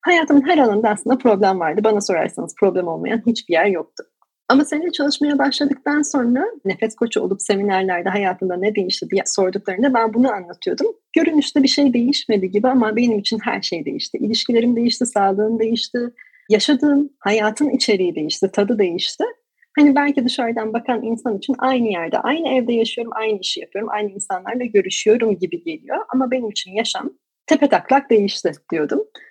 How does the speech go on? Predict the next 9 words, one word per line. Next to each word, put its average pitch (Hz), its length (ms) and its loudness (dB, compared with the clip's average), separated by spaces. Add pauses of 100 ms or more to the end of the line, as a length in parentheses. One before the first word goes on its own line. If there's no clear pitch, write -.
(100)
Ve 277 220 2
bu 226 160 2
güzeldi 190 440 4
yani 170 120 -4
hayatımın 185 440 0
altı 175 360 2
üstünden 196 480 -4
daha 190 180 2
güzeldi. 160 500 -4